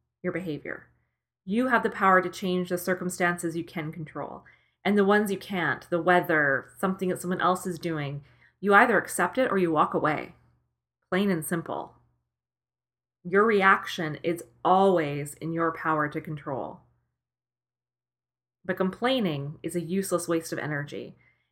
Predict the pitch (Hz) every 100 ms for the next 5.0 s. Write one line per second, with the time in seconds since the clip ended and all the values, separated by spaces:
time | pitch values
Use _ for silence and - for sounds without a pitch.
0 | _ 269 302 339 - 320 311 247 226 -
1 | 170 165 170 - 220 180 151 - - 208
2 | 226 196 185 202 170 180 190 175 165 190
3 | 190 147 131 160 190 247 269 277 247 247
4 | - 233 226 226 208 - 226 240 156